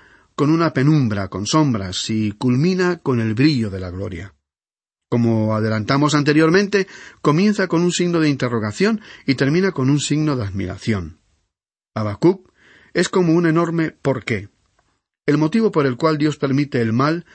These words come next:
ha sido, a través de los siglos, una pregunta con la que se ha enfrentado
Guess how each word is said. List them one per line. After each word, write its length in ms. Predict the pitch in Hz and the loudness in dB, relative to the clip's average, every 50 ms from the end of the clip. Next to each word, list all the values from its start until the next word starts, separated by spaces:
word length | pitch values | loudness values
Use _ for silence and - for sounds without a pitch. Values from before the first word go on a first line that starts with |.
| - - - _ _ _ | -20 -20 -20 _ _ _
ha 100 | 170 180 | -2 -2
sido, 460 | - - 185 175 165 175 180 202 214 _ _ | -2 -2 -2 -2 -2 -4 -4 -6 -10 _ _
a 80 | - - | -20 -18
través 280 | - - 101 120 165 156 | -10 -4 0 2 2 4
de 80 | 151 | 2
los 140 | 123 113 - | 2 0 0
siglos, 380 | - 156 147 143 147 151 - - - - - _ _ - | -2 -2 0 0 -2 -4 -4 -8 -16 -20 -20 _ _ 0
una 200 | 190 220 226 214 | 2 2 2 0
pregunta 520 | 196 180 175 196 208 208 202 - 196 - | -2 -2 0 0 0 0 -2 -4 -6 -6
con 260 | - - 160 156 143 | -4 -2 -2 0 0
la 160 | 143 143 135 | 0 -2 -4
que 140 | - - 127 | -4 -6 -6
se 180 | 113 - - 127 | -6 -4 -2 0
ha 80 | 135 | 0
enfrentado 680 | 151 151 143 - 127 120 117 117 139 139 135 139 135 | 0 0 -2 -2 -4 -4 -2 -2 0 0 0 -2 -4